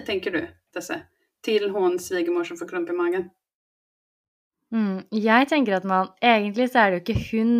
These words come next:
Speaker 2: som skal si det til svigermor. Hvis det hadde vært meg da, så ville jeg sagt til Eirik sånn, «Du, jeg synes det er litt, eh, dumt at moren din driver og sier at hun får klump i magen og alt og sånn. Kan ikke du ta opp med henne?»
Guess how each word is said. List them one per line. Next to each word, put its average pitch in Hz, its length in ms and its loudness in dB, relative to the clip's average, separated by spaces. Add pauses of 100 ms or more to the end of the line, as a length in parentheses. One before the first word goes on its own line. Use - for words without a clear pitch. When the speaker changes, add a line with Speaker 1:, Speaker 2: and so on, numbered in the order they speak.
Speaker 2:
som 190 240 -8
skal 190 280 -8
si 185 220 -6
det 180 180 -2
til 185 120 -8
svigermor. 185 600 -4 (720)
Hvis 233 180 2
det 254 60 6
hadde 220 100 6
vært 214 160 0
meg 202 180 2
da, 170 120 -2 (180)
så 233 100 -4
ville 220 160 4
jeg 185 120 0
sagt 185 200 -8
til 202 80 -2
Eirik 175 280 -4
sånn, 175 180 -4 (480)
«Du, 202 160 -2
jeg 214 480 2
synes 196 180 -6
det 190 120 0
er 180 120 2
litt, 180 340 -8
eh, 180 360 0 (160)
dumt 202 340 0
at 180 200 -2
moren 190 360 2
din 180 120 0
driver 175 260 0
og 170 40 -6
sier 185 200 0
at 170 100 -6
hun 170 140 -4
får 180 140 -4
klump 175 340 -4
i 190 40 0
magen 185 440 2
og 202 100 4
alt 220 220 2
og 220 80 -2
sånn. 233 200 6
Kan 214 200 2
ikke 190 140 -4
du 190 100 2
ta 196 320 4
opp 160 100 -6
med 185 140 0
henne?» 160 260 -2